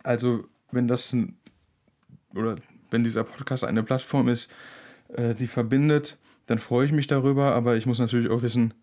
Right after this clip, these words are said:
wen kann ich denn verbinden? Also von daher glaube ich, wird zweitausenddreiundzwanzig ein, äh, äh, spannendes, äh, Jahr auch für die Zuhörer hier. Ähm, ich versuch, noch mehr Interviewpartner hier reinzubekommen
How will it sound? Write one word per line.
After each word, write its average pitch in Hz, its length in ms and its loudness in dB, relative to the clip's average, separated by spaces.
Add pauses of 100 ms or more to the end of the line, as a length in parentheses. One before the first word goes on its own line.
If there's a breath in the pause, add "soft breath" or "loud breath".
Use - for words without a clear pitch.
wen 120 200 2
kann 127 160 0
ich 123 100 2
denn 107 160 0
verbinden? 101 640 -2 (1400)
Also 123 180 0
von 127 180 0
daher 123 440 2 (600 loud breath)
glaube 117 340 2
ich, 113 160 -2
wird 110 360 -4
zweitausenddreiundzwanzig 120 1200 0
ein, 104 320 -2
äh, 101 200 -6 (1000 loud breath)
äh, 117 180 -2
spannendes, 135 760 0
äh, 117 240 2
Jahr 127 320 2
auch 117 160 0
für - 180 -2
die 110 100 2
Zuhörer 160 540 2
hier. 131 340 2 (440)
Ähm, 113 320 2
ich 120 120 -8
versuch, 127 460 -2
noch 151 240 0
mehr 135 360 2 (280)
Interviewpartner 139 680 0
hier 127 160 2
reinzubekommen 120 720 -2